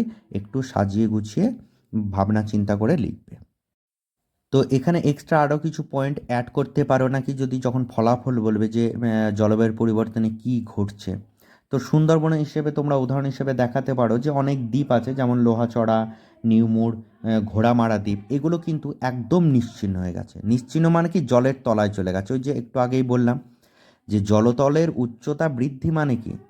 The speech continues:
এটা যত উঠবে, তার মানে আমি উল্টোভাবে এটাও বলতে পারি যে দ্বীপটা জলের তলায় চলে যাচ্ছে। তো তার জন্য জলতল যতটা বেড়েছে, এই তিনটে দ্বীপ কিন্তু জলের নিচে চলে গেছে।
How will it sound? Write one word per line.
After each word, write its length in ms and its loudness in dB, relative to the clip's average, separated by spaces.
এটা 260 2
যত 340 0
উঠবে, 340 4
তার 180 2
মানে 180 0
আমি 160 0
উল্টোভাবে 560 2
এটাও 240 4
বলতে 320 2
পারি 180 0
যে 160 -2
দ্বীপটা 520 -2
জলের 360 2
তলায় 260 2
চলে 240 -2
যাচ্ছে। 320 -4
তো 140 -10
তার 200 0
জন্য 220 0
জলতল 480 2
যতটা 440 2
বেড়েছে, 380 -2
এই 180 2
তিনটে 440 0
দ্বীপ 300 2
কিন্তু 280 -2
জলের 360 2
নিচে 380 -2
চলে 260 -4
গেছে। 260 -10